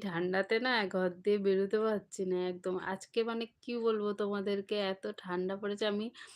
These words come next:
উম, সকালে ঘুম থেকে উঠেছি নটার সময়, চা খেয়েছি, চা খেয়ে আবার শুয়ে পড়েছিলাম। কি বলবো, শীতকালে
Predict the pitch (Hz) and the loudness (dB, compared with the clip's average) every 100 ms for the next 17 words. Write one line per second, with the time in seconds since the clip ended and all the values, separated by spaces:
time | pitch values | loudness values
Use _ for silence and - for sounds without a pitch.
0 | - - 208 202 196 196 190 185 196 - | -20 -10 -4 0 2 2 0 0 -2 0
1 | 196 208 202 208 202 214 220 208 202 220 | 0 0 0 0 0 0 2 0 0 -2
2 | 220 233 226 220 196 190 190 208 - 208 | 0 0 2 0 -2 -2 -2 -4 -2 -4
3 | 196 202 - 185 180 - 202 202 208 202 | -2 -4 -4 -4 -4 -4 -4 -2 -4 -6
4 | 170 170 214 190 180 202 - 185 175 175 | -6 -4 -4 -2 -2 -4 -4 -4 -4 -8
5 | 180 190 175 175 180 - _ _ _ _ | -6 -2 -2 -2 -6 -14 _ _ _ _
6 | _ _ - 311 311 285 233 - - - | _ _ -2 -2 -4 -8 -8 -14 -6 -2
7 | 226 190 190 185 190 196 - - _ _ | -2 0 0 -2 -4 -8 -12 -20 _ _
8 | - - 226 202 _ - 208 202 208 | -20 -8 -6 -6 _ -2 2 4 4